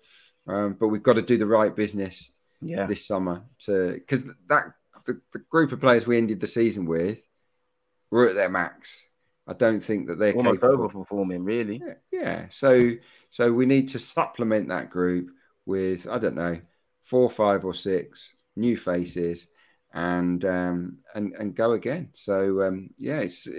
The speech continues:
Speaker 1: I'm excited. I'm, I really am. I think that the team is heading in the right direction, hundred percent.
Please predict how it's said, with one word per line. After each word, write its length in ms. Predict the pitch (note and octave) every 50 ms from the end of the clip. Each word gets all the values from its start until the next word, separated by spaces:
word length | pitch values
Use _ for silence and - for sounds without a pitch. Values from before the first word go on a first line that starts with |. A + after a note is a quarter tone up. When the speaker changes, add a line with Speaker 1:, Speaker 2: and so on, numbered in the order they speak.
| F#2+ A2+
Speaker 1:
I'm 160 | E3+ - D4+
excited. 520 | G#3 - - B3+ C#4 D#4 D4 - - G#2+ A#2+
I'm, 180 | C3+ D3+ C#3+
I 120 | G#2+ C3 D#3+
really 260 | F3+ G#3+ A3 A#3 A3
am. 240 | B3 - D3+ - - _ _ _ _ _ _ _
I 60 | - -
think 220 | - F3 D3+ B2+
that 120 | C3+ -
the 80 | - C3
team 260 | - - D3+ D3 C#3+
is 200 | E3 F#3+ F#3+ -
heading 280 | G3+ G3 F3 E3 D#3 D#3
in 80 | D3+
the 80 | D3 D3+
right 200 | E3 F3+ E3+ G#2+
direction, 500 | B2+ C3+ F#3 G#3 - - - - A2 - - _ _ _ _ _ _ _ _ _ _
hundred 220 | - F#3 F#3 E3 D3+
percent. 420 | D3+ - - E3+ D#3 G2 -